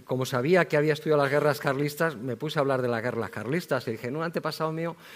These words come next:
eh, fue gobernador de Almadén", y él me dijo esa frase, se la sabía.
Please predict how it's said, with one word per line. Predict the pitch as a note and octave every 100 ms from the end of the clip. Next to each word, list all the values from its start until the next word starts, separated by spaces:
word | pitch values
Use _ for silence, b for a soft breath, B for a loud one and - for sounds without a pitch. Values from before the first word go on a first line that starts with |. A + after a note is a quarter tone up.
| B B
eh, | C3+ C3 A#2 A2+ G2+
fue | - C3+ C3 B2+
gobernador | B2 A#2+ B2 B2 C3+ C3+
de | C3
Almadén", | A#2+ A#2+ D3 F3
y | C#3+
él | D#3+
me | F3+
dijo | E3 F3 F#3
esa | F3 C#3+
frase, | - F#3+ A3+ - A#2+
se | D#3
la | C3
sabía. | B2 A2+ B2+ F#3 G2+